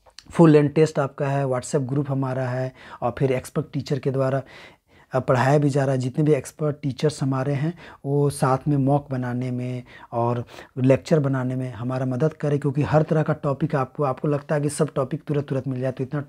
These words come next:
आसान भी नहीं, लेकिन हम लोग प्रयास करें कि आपको जो मिले फैक्ट मिले। चलिए, तो आप इसको भी परचेज कर सकते हैं और आप इस कोर्स के साथ जा सकते हैं। अगर हम बात करें कि फुल लेंथ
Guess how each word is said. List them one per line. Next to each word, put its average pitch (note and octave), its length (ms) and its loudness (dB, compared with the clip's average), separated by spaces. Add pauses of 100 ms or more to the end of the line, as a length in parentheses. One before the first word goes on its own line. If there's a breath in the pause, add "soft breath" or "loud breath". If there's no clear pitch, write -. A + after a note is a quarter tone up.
आसान D3 320 0
भी D3+ 100 4
नहीं, D#3 120 2
लेकिन C#3+ 160 0
हम C#3+ 80 0
लोग C#3+ 120 -2
प्रयास C#3+ 320 -2
करें D#3 180 -2
कि C#3+ 80 -6
आपको C3 200 -6
जो C3+ 220 2
मिले D#3 220 2
फैक्ट - 380 -8
मिले। A2+ 220 -12 (340 soft breath)
चलिए, A2 320 -6 (340 loud breath)
तो D#3+ 80 0
आप B2+ 180 2
इसको D3 180 -2
भी D3 100 2
परचेज C#3+ 380 -2
कर D#3 140 -4
सकते - 380 -6
हैं F#3+ 140 -2 (240 loud breath)
और A#2 260 -2
आप A#2 260 -2
इस A2+ 200 -8
कोर्स - 340 -6
के A#2+ 100 -10
साथ A2+ 180 -6
जा G#2+ 200 -4
सकते - 380 -14
हैं। A2+ 100 -14 (300 loud breath)
अगर D3+ 180 2
हम D#3 120 2
बात D3+ 240 0
करें D#3 300 0
कि D3 320 0
फुल E3 280 0
लेंथ C#3+ 240 0